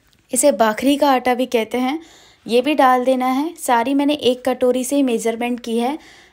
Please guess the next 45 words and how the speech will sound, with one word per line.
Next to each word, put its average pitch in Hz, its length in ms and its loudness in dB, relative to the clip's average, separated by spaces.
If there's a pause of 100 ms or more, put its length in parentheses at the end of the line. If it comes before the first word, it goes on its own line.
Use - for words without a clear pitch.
अच्छे 294 280 -4
से 330 140 -4
सभी 262 320 0
को 294 140 0
मिलाने 233 380 2
के 269 120 0
बाद 269 220 0
इसके 240 240 -2
अंदर 262 240 -2
मैं 254 200 -4
डाल 220 260 2
रही 226 160 0
हूँ 233 220 -2
पीसी 240 280 -2
हुई 262 200 2
चीनी, 220 480 -6
आधी 226 280 -2
चम्मच 214 340 -4
जितनी, 208 340 -6
काफ़ी 233 360 -6
बढ़िया 214 320 -6
स्वाद 220 340 -2
आता 208 220 -2
है 202 100 -2
इससे। 233 360 -6 (520)
और 285 140 2
यहाँ 269 200 -2
पर 302 160 -2
आधी 269 260 -2
चम्मच 285 280 0
जितनी 269 260 -2
अजवाइन 220 440 -2
ले 262 120 2
ली 233 120 -6
है, 262 60 0
इसे 269 160 -2
मसलकर 233 560 -4
हम 254 180 -2
डाल 208 240 2
देंगे, 214 260 -8
काफ़ी 220 360 -4
बढ़िया 214 300 -4
फ्लेवर 202 400 -6
आता 190 240 -4
है। 202 240 -4